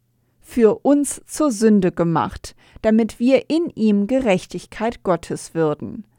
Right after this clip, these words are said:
Zwei Korinther Kapitel fünf, Vers einundzwanzig b.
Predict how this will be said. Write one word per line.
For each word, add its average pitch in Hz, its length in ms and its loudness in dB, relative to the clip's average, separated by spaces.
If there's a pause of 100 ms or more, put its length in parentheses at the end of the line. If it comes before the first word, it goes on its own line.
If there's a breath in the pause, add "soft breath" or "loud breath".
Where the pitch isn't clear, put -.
(180)
Zwei 269 340 -2
Korinther 196 580 -2
Kapitel - 480 -12
fünf, 190 480 -8 (240 soft breath)
Vers 277 280 -4
einundzwanzig 175 1000 -6
b. - 340 -8